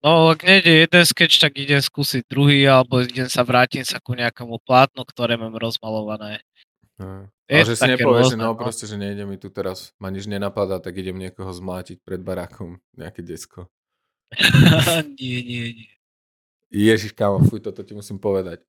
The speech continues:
Speaker 2: <clears throat> Proste čítam teraz takú knihu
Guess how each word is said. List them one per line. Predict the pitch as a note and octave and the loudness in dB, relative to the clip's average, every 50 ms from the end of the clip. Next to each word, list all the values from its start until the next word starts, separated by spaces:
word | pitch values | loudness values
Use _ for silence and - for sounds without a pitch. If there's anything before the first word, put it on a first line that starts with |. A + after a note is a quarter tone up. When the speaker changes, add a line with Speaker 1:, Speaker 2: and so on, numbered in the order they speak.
| _ | _
Speaker 2:
<clears throat> | - A2 A2+ - B1 - - - - - - - - - - _ _ _ _ _ _ _ _ _ _ _ _ _ _ - A#3 A3 E3+ - A2+ - - _ _ _ _ _ _ _ _ _ _ _ _ - G2+ G#2 G#2 | -4 -2 0 0 0 -2 -4 -6 -10 -12 -14 -14 -14 -16 -18 _ _ _ _ _ _ _ _ _ _ _ _ _ _ -2 -2 0 0 -4 -6 -12 -16 _ _ _ _ _ _ _ _ _ _ _ _ -20 -20 -14 -8
Proste | - A#2+ A#2 - A#2+ | -6 -6 -6 -6 -10
čítam | - - B2+ - B2+ A#2 | -14 -12 -4 -4 -4 -2
teraz | A#2 A#2 A2 G#2+ - | -2 -4 -4 -4 -6
takú | A2 - - | -10 -14 -14
knihu | G#2 _ - A2+ G#2+ A2 G#2+ G#2+ A#2 | -16 _ -10 -8 -8 -6 -6 -8 -8